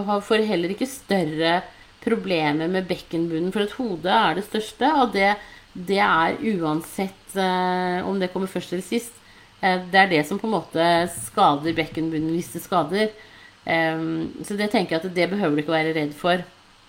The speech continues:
Eh, også når det gjelder sånn, eh, keisersnitt, hvordan det foregår, så ligger det snutter ute på YouTube, eh, fra de store sykehusene om noe som blant annet noen ganger heter Keisersnittskolen.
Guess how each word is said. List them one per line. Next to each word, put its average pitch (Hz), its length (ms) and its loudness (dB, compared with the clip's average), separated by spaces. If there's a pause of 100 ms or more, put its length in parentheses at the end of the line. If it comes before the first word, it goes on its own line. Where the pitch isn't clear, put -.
(1300)
Eh, 185 320 6
også 214 240 0
når 240 140 4
det 240 80 2
gjelder 196 300 2
sånn, 214 260 4
eh, 208 260 0
keisersnitt, 202 560 -2
hvordan 180 240 -2
det 196 80 -8
foregår, 180 480 0
så 233 80 2
ligger 170 320 0
det 185 120 2 (100)
snutter 220 420 -2
ute - 240 -4
på 170 200 -2 (240)
YouTube, 170 500 -2 (640)
eh, 175 400 2
fra 175 460 2
de 196 80 -4
store 180 320 -4
sykehusene 208 580 -2 (180)
om 196 160 4 (640)
noe 202 160 0
som 190 240 -2
blant 185 240 0
annet 151 280 0
noen 165 200 0
ganger 160 240 0
heter 165 200 -6
Keisersnittskolen. 147 1080 -2